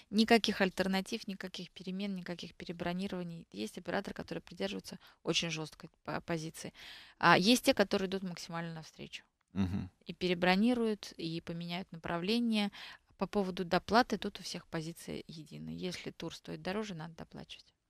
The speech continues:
Speaker 2: Ну, куда тогда лучше? Что, что лучше выбрать, если вот был дешевый Египет?
Speaker 1: Если получается договориться с, а, оператором,
Speaker 2: Мгм.
Speaker 1: а, если повезло, оператор лояльно идет навстречу,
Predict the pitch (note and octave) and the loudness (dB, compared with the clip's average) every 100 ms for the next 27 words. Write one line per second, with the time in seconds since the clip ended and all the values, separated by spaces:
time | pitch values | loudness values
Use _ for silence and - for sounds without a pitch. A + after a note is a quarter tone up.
0 | _ - - - D3 - D3+ F3 B2+ A2 | _ -20 -14 6 8 8 10 10 10 10
1 | A2 B2 - E2+ C#2 - - C3 F#3 D3+ | 10 8 6 2 2 2 4 8 8 8
2 | C3 C3+ A#2+ G#2+ B2+ E2 D2 - F#2+ G2+ | 8 8 8 8 8 8 6 4 2 6
3 | F#2+ - - F2+ G2 B2+ G2+ F2+ F#2 G#2+ | 4 4 -4 2 6 8 6 4 4 6
4 | F2+ F2+ F2 D#2+ - - - G3 A3+ A#3+ | 6 4 2 -2 -4 -8 -4 2 2 2
5 | - A3+ A#3 - A#3+ G#3 G3 E3 F3+ G3+ | 2 2 4 10 10 10 6 4 8 10
6 | A#3 C#4+ - E3+ E3+ - - C#3 - - | 10 8 6 -2 -2 -4 0 0 0 4
7 | G3 E3 - D3+ D3+ D3 F2+ G2+ - C3 | 8 8 6 -2 -2 -2 0 -2 -4 -8
8 | C#3 F#2 E3+ - - F#3 F#3 F#3 F3 - | -8 -10 -12 -12 -6 -2 -2 2 0 2
9 | F3 E3+ D#3+ F3 F3+ E3+ D#3+ E3 E3+ E3+ | 0 0 0 2 2 2 0 -4 -6 -4
10 | F3 - - C4+ - | -6 -6 0 0 0